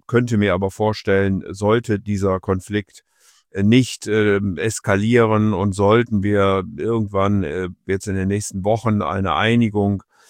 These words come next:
ähm, erfahren können, mal gucken, was, was genau passiert. Kann ja auch sein, dass Amerika den Sieg erklärt und, äh, und sich zurückzieht. Also,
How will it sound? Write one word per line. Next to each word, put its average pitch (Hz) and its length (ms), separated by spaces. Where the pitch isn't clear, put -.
ähm, 98 420
erfahren 110 840
können, 120 680
mal 92 200
gucken, 117 280
was, - 340
was 101 260
genau 92 240
passiert. 113 420
Kann 101 160
ja 98 80
auch 87 120
sein, 98 340
dass 98 140
Amerika 98 540
den 92 160
Sieg 107 240
erklärt 104 500
und, 92 340
äh, - 60
und 92 260
sich 101 160
zurückzieht. 113 560
Also, 101 300